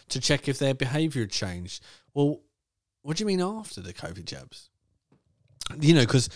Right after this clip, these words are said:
as I said, on the contact tracing app, you don't tick a little box that says, "Bing, I've had my, my, uh, gene therapy. I'm all, I'm all shot up."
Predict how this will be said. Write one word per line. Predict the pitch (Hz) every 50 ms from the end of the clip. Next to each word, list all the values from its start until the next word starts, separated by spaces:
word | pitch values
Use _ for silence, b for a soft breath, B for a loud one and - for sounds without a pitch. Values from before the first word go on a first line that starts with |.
| B B B B B B
as | - 156 156
I | 147
said, | - 165 143
on | 143 147
the | 147
contact | 135 - 170 156 131 135 -
tracing | - - 147 156 151 - 113 104
app, | 98 104 - - -
you | 135
don't | 131 147 143 147 139
tick | - 156 - -
a | 139
little | 143 131 127
box | 117 - 143 139 - - -
that | - 110 -
says, | - 123 117 113 113
"Bing, | - - 180 180 180 180 180 180 175 B B B B B B B -
I've | 147 147
had | 151 143 139
my, | 147 143 139 135 135 131 - -
my, | 131 135 135 131 131 127 127
uh, | 123 123 120 117
gene | 110 - 143 139 139 131
therapy. | - - 123 120 120 110 - 127 123 127
I'm | 123 120
all, | 123 123 127 131
I'm | 120 123 131
all | 127 120
shot | 117 - - - 143 -
up." | 127 117 95 104 117 - -